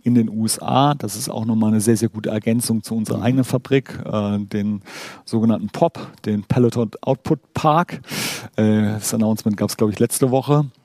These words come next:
Speaker 2: Mhm.
Speaker 1: Dann, äh, ich hätte es gesagt, die, die sehr, sehr lange Erfahrung von Precore, äh, vierzig Jahre lang am Markt.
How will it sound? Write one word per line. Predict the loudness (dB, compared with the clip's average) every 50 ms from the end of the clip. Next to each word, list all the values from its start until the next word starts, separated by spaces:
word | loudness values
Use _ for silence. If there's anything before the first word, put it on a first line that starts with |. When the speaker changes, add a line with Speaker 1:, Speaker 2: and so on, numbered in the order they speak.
| _
Speaker 2:
Mhm. | -4 -4 -4 -4 -6 _ _ _ -16 -10 -6
Speaker 1:
Dann, | 0 4 4 4 4 4 2 -2 -2
äh, | 0 2 2 2 2
ich | 2
hätte | 0 -4
es | -2 -2
gesagt, | 2 4 4 4 4 2 0
die, | -2 -2 -4 -4 _ _ -2
die | -2
sehr, | 2 4 4 4 6
sehr | 6 4
lange | 4 4 2 2 0
Erfahrung | 0 -2 -4 -2 -2 -2 -2 -2 -4 -4 -4 -2 -4 -2
von | 0 -2 -2
Precore, | 0 -2 -2 -4 -2 -4 -4 -2 0 0 0 -2 -4
äh, | -4 -4 -4 -4 -4 -4 -6 -8
vierzig | -10 -8 -2 -2 -2 0 0 -4 0
Jahre | 2 4 4 6 6
lang | 4 4 4
am | 2 2 2
Markt. | 2 2 2 2 0 -6 -14